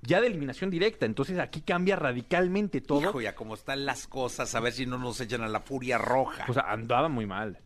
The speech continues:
Speaker 1: España andaba muy mal,
Speaker 2: A ver
Speaker 1: la
Speaker 2: si
Speaker 1: verdad.
Speaker 2: no nos echan a la furia
Speaker 1: Hay
Speaker 2: roja.
Speaker 1: que decirlo, España andaba muy mal. Y en Copa América también, hoy, eh, lo, la última jornada de fase de grupos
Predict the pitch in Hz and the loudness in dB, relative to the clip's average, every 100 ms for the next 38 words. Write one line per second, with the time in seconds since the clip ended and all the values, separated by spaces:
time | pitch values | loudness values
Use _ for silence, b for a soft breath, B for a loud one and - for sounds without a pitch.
0 | - - 190 220 135 104 101 87 87 87 | -10 -2 0 2 2 0 -2 -8 -10 -8
1 | 101 127 131 120 139 139 120 143 131 110 | -4 0 2 2 0 -2 -4 -4 -2 -4
2 | 110 123 135 139 - 127 107 135 165 127 | -6 -4 0 0 2 -2 0 0 -2 -2
3 | - 143 143 120 131 143 143 156 175 165 | -2 0 0 0 0 0 0 0 2 2
4 | 131 117 B B 143 175 170 247 247 254 | 2 0 B B -4 -2 0 2 2 2
5 | 247 247 233 220 220 226 220 220 170 185 | 0 0 0 2 2 2 2 2 2 2
6 | 190 180 - 139 127 123 127 127 127 123 | 2 -2 4 6 6 4 4 4 4 4
7 | 120 123 139 160 131 120 135 131 117 131 | 4 4 2 0 -2 0 2 2 4 2
8 | 147 139 151 147 | 2 2 2 2